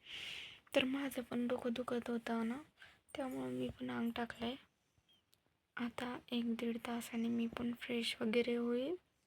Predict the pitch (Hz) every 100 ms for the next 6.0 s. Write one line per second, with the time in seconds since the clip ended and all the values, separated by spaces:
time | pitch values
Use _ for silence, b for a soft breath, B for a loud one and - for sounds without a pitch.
0 | _ _ _ _ _ _ _ _ - -
1 | _ 254 233 226 233 233 240 233 - -
2 | 240 233 220 226 226 220 214 - - -
3 | - _ _ _ _ _ _ _ - -
4 | _ _ _ _ _ _ _ _ - 262
5 | - 269 - 254 254 269 277 - 277 302